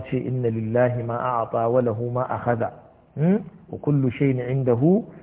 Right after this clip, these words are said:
li ajalin ko bi ajalin musamma." Eh, za a faɗi haka.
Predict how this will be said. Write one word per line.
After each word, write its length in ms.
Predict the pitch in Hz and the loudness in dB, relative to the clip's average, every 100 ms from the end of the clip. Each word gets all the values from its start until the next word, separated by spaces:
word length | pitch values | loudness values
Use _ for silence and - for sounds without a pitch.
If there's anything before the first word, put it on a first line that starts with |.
| - | -14
li 160 | 107 117 | -6 -2
ajalin 540 | 131 139 135 147 131 113 | 2 4 4 4 2 -2
ko 180 | 135 135 | -2 0
bi 120 | 127 | 2
ajalin 420 | 131 127 139 127 117 | 2 2 2 0 -2
musamma." 540 | 107 - 113 107 98 95 - _ - - - _ _ _ - | -6 -6 -6 -4 -8 -10 -20 _ -20 -20 -20 _ _ _ -10
Eh, 200 | 262 277 | -4 0
za 200 | 262 254 | 2 2
a 40 | 175 | 2
faɗi 220 | 135 143 | 2 4
haka. 340 | 143 143 - | 2 0 -6